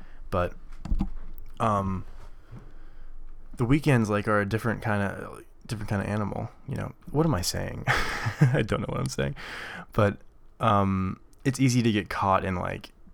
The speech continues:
like, I eat healthy all week, but then on the weekend I just let loose, you know. And for, like, a, just as an example or whatever. But for those two days, it can really feel like you're, like, not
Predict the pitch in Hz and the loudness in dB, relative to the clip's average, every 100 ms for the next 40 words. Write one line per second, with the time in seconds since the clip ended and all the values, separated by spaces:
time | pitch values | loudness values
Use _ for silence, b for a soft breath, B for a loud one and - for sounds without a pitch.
0 | - - - 107 92 95 110 107 104 104 | -20 -12 -2 2 4 4 4 4 2 4
1 | 98 98 98 101 - 98 95 90 87 101 | 4 4 2 0 -2 -4 -2 0 0 0
2 | 98 87 82 78 76 90 - - - - | -2 -4 -2 -4 -4 -8 -10 -16 -20 -20
3 | - - - - - - 104 98 - 92 | -20 -20 -20 -20 -20 -6 -2 0 0 -4
4 | - - - - - - 95 60 - - | -6 -6 -8 -10 -14 -6 -4 -4 -10 -16
5 | - - - - - - - - - 120 | -20 -20 -20 -20 -20 -20 -20 -20 -4 -2
6 | 101 110 95 95 82 80 - - - 127 | 2 4 4 2 0 -2 -8 -16 -8 -2
7 | - 104 90 82 - 90 - - 95 76 | 2 2 2 -2 -2 -4 -6 -6 -2 -2
8 | 71 - B B B B - - 107 101 | -2 -6 B B B B 0 4 4 2
9 | - 107 110 104 95 98 95 87 - 95 | 2 4 6 4 2 0 0 -2 -4 -4
10 | 98 92 - 92 - - - - 101 92 | -2 -4 -4 -4 -4 -4 -6 0 2 4
11 | 85 82 - | 4 2 0